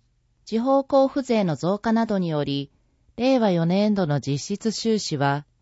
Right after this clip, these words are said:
十八億千三百十一万円の黒字になりました。これからも健全な財政運営を行っていきます。なお、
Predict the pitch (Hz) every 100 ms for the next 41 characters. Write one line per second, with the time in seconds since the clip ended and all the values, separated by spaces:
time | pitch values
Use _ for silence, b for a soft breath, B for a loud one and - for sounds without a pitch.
0 | - 226 254 226 226 226 202 160 156 262
1 | 262 247 226 196 165 143 135 214 233 -
2 | 240 240 240 196 160 135 143 - - 180
3 | 202 202 202 190 185 180 180 - 131 -
4 | _ _ _ _ _ _ _ _ _ _
5 | _ _ - 247 240 240 247 185 - 190
6 | 202 185 190 180 170 170 175 - 180 233
7 | - 247 240 240 240 220 175 151 135 135
8 | - - - 196 196 208 165 143 - 127
9 | 131 - _ _ _ _ _ _ _ _
10 | _ _ _ _ _ _ _ 214 220 180
11 | 175